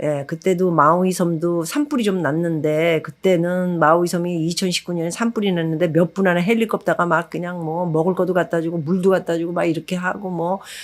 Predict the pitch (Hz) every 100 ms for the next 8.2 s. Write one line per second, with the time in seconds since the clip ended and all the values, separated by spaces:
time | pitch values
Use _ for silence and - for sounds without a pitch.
0 | - - 247 247 208 185 185 170 185 196
1 | 190 180 180 180 165 226 151 170 185 180
2 | 175 170 226 202 185 - 226 269 233 196
3 | 185 190 233 233 160 185 202 190 196 127
4 | 160 196 185 147 131 170 165 - - -
5 | 185 165 254 269 196 196 202 269 262 180
6 | 147 151 170 131 120 - 147 170 175 170
7 | 165 110 156 160 - 269 208 151 135 143
8 | 127